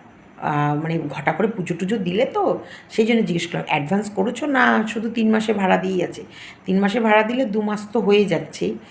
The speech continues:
উম, সামনে আর এক মাস থাকলে ও ভাড়াটাও যা, ও গেছে গেছে আট হাজার টাকা, এমন কোনো বড় কথা না। তোমাদেরকে বোকা বানিয়ে ও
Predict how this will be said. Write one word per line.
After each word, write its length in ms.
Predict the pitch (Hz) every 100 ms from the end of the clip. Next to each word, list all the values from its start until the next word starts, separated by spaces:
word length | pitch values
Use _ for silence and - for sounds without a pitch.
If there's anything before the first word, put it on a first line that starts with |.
| - - -
উম, 360 | 175 165 156 151
সামনে 300 | 180 180 202
আর 100 | 202
এক 160 | 185 190
মাস 180 | 196
থাকলে 320 | - - 403 523
ও 260 | 226 196
ভাড়াটাও 460 | 170 170 156 151 180
যা, 380 | 165 151 147 156
ও 200 | 277 359 160
গেছে 220 | 170 170
গেছে 220 | 151 151 170
আট 180 | 156
হাজার 180 | 165 151 147
টাকা, 220 | 160 165 - - - -
এমন 200 | 156 160
কোনো 180 | 170 180
বড় 240 | 156 156
কথা 280 | 156 165 202
না। 160 | 277 294
তোমাদেরকে 460 | 185 160 160 151 175
বোকা 280 | 151 156
বানিয়ে 260 | 156 165 170
ও 240 | 170 151